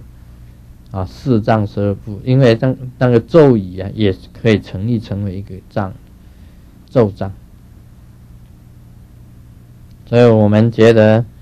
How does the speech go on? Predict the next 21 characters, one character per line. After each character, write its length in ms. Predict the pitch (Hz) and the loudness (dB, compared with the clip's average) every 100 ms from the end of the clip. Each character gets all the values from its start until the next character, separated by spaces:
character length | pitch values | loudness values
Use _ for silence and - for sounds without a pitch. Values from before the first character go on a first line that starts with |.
| - - _ - - | -20 -20 _ -20 -6
这 160 | 113 | -2
个 440 | 107 104 101 95 90 87 92 - - | 2 2 0 -4 -10 -12 -14 -18 -4
密 280 | 120 123 107 | 2 2 4
教 280 | 127 107 | 2 2
啊， 180 | 95 92 - - | 0 -6 -16 -16
密 220 | 117 113 98 | -8 -6 -4
圣 300 | - 98 90 - - - - - | -4 -4 -6 -16 -20 -20 -20 -20
是 240 | - 107 - - | -12 -10 -10 -2
非 300 | 156 156 147 | 2 2 0
常 320 | - 98 107 | -6 -10 -6
珍 300 | 127 117 117 | -4 -4 -4
贵 240 | 120 104 | -4 -4
的。 60 | - - - - - - - - - - - - - - - - | -6 -16 -20 -20 -20 -20 -20 -20 -20 -20 -20 -20 -20 -20 -20 -14
啊， 60 | 98 | -4
单 200 | 110 110 | 0 2
单 220 | 110 113 | 2 0
里 120 | 98 | -2
面 200 | 90 104 | -4 -2
的 120 | 98 95 | -2 -4
修 300 | - 101 101 | -2 -2 -2
法， 280 | - - | -6 -16